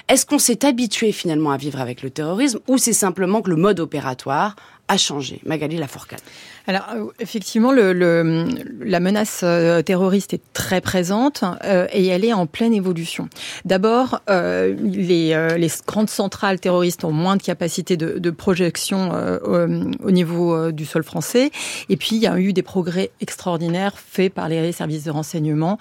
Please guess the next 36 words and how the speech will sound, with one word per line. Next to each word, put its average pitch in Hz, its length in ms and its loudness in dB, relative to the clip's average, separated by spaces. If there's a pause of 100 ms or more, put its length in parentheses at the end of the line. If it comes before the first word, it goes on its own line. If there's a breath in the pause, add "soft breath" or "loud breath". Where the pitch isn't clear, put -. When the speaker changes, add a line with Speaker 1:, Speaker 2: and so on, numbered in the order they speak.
(360 loud breath)
Speaker 2:
euh, 180 120 0
qui 185 300 -2
permettent 185 540 -2
aussi 190 320 -2
de 208 200 -2
réduire, 190 760 0 (320 loud breath)
euh, 180 480 0
le 185 160 2
risque, 196 380 -2
la 165 140 -2
probabilité 185 720 0
d'avoir 190 520 0 (320 loud breath)
l'attaque 190 500 0
comme, 196 240 2
euh, 165 160 2
le 160 120 2
treize 160 280 -2
novembre, 165 720 0
qui - 160 -4
était 196 180 -2
une 180 120 0
attaque 185 240 -2
qui - 60 -2
a - 20 0
été 165 140 0
préparée 180 340 -4
pendant 160 220 0
un 160 180 2
an, 185 100 0
qui - 80 -6
a 165 60 0
demandé 160 320 0 (260 loud breath)
énormément 175 340 4
de 156 100 4
logistique, 180 720 -2 (240 loud breath)
d'armes, 165 440 0